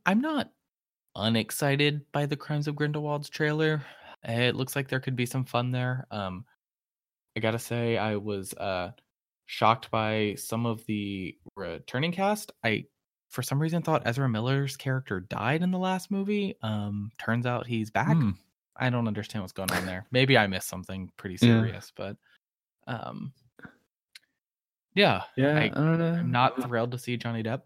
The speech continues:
Speaker 1: but otherwise, mm, could be fun.
Speaker 2: Yeah, it looks like we're just, we're getting another wizard action movie. Um, yeah, it is unfortunate that, uh, Grindelwald is now Johnny Depp,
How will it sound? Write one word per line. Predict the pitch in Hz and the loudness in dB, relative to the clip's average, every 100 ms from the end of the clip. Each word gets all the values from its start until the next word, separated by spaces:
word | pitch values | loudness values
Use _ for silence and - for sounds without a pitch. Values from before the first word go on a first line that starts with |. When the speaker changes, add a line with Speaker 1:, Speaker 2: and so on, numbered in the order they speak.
| - | -8
Speaker 1:
but | 104 | -6
otherwise, | 104 123 127 135 151 151 - _ _ _ - | -4 -2 -2 -2 -4 -6 -16 _ _ _ -8
mm, | 240 247 254 - | -4 -2 -4 -6
could | 240 247 | -10 -6
be | 233 | -2
fun. | 214 113 107 _ _ _ | 0 0 -2 _ _ _
Speaker 2:
Yeah, | 123 110 | 0 2
it | 110 | 2
looks | 120 - | 2 2
like | 127 - | 2 2
we're | 117 | 2
just, | 113 117 - - | 2 -2 -6 -4
we're | 117 110 | -2 4
getting | 123 127 127 | 6 8 6
another | 127 123 | 6 6
wizard | 113 117 117 117 | 6 4 4 4
action | 110 101 101 - 107 | 4 4 0 0 0
movie. | 107 107 107 117 _ _ - - | 2 0 0 -2 _ _ -14 -2
Um, | 110 107 104 101 101 104 _ _ _ _ - | 0 2 0 -2 -4 -6 _ _ _ _ 0
yeah, | 117 104 | 4 6
it | 80 | 6
is | 139 135 135 | 6 6 6
unfortunate | 123 123 - 120 110 - 113 110 - - | 4 2 2 4 4 2 -4 -4 -4 -2
that, | 104 101 - | 0 0 -2
uh, | 101 98 98 98 110 123 _ _ _ - | -2 -2 -4 -6 -10 -16 _ _ _ 0
Grindelwald | 113 107 104 104 104 104 | 2 4 0 0 -2 -2
is | 101 101 | -4 -4
now | 98 95 95 - - | -2 -2 -4 -10 -12
Johnny | - 95 95 | -6 -4 -4
Depp, | 92 95 107 | -2 -2 -2